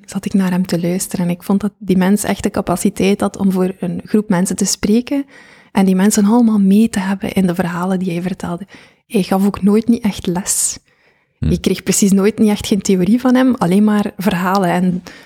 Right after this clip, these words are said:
Speaker 1: door het feit dat hij zo verhalen vertelde, onthoud-, ja, ja, ont-,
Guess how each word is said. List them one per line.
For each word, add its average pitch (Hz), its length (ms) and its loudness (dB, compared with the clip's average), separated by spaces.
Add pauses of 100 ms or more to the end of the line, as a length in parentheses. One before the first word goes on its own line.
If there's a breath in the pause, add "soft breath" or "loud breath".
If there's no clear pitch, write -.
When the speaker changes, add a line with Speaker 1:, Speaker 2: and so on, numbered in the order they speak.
(140 loud breath)
Speaker 1:
door 190 160 2
het 196 120 0
feit 196 280 -2
dat 226 140 -2
hij 202 140 0
zo 190 160 0
verhalen 185 440 0
vertelde, 226 560 -2
onthoud-, 196 600 -2
ja, - 420 -6 (140)
ja, 185 360 -4
ont-, - 200 -2